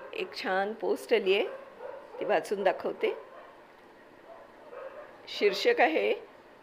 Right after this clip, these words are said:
"फिरून नवे जन्मेन मी, फिरून नवी जन्मेन मी." सत्तावीस मार्च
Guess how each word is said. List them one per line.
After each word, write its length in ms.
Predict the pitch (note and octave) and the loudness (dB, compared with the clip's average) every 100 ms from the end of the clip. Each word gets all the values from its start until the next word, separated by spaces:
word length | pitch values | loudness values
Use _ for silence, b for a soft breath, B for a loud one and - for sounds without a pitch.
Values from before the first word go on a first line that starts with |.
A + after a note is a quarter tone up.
| - | -8
"फिरून 520 | - A3+ A#3+ C#4 C#4+ | 0 2 2 2 2
नवे 440 | C#4 G3+ G#3 G#3+ C4+ | 2 4 8 8 6
जन्मेन 560 | F3 F#3+ F#3+ F#3+ G#3 | 2 0 0 0 0
मी, 280 | G3+ D#3 - - - - - - - - - | 0 -4 -6 -14 -18 -20 -20 -20 -20 -18 -4
फिरून 300 | G#3+ G3+ D#4 | 0 2 4
नवी 580 | C#4 B3 G3 F3 F3+ G4 F4 - | 4 4 4 4 2 0 -4 0
जन्मेन 500 | G3+ F#3 F#3 G#3+ A#3 | 2 4 2 2 2
मी." 260 | F3 - B2+ - - - - - - - - - - - - - - | 0 -2 -12 -14 -20 -20 -20 -20 -20 -20 -20 -20 -20 -20 -20 -20 -2
सत्तावीस 640 | G#3 - - G3 F#3+ G3 G3+ | 0 0 4 4 4 0 0
मार्च 500 | F3+ F3 F#3 - | 2 2 0 -6